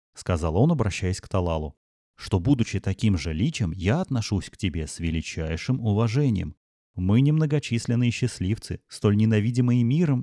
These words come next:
и в то же время столь благословлённые богами». Мы должны держаться заодно.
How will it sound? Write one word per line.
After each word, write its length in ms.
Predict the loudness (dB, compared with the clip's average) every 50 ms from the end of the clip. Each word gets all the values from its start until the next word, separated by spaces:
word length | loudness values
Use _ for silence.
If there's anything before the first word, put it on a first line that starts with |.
| -4 _
и 100 | -14 -16
в 80 | -8 -2
то 140 | -2 -2
же 140 | 0 0 -2
время 360 | 0 0 -2 -2 -2 -2 -2
столь 360 | -4 -6 -6 -4 -2 -2 -2 -2
благословлённые 920 | -4 -6 -4 -4 -4 -6 -2 -4 -2 0 2 2 2 2 4 2 2 2
богами». 560 | 2 0 0 0 0 -2 0 0 -2 -4 -6 -12 _ _ _ _ _ _ _ -4
Мы 280 | 0 2 4 4 4
должны 420 | 2 2 0 2 2 2 2 4 4
держаться 640 | 4 2 2 2 0 0 0 0 -2 -2 -4 -4
заодно. 640 | -2 -2 -2 -2 0 -2 0 2 2 2 2 0 -4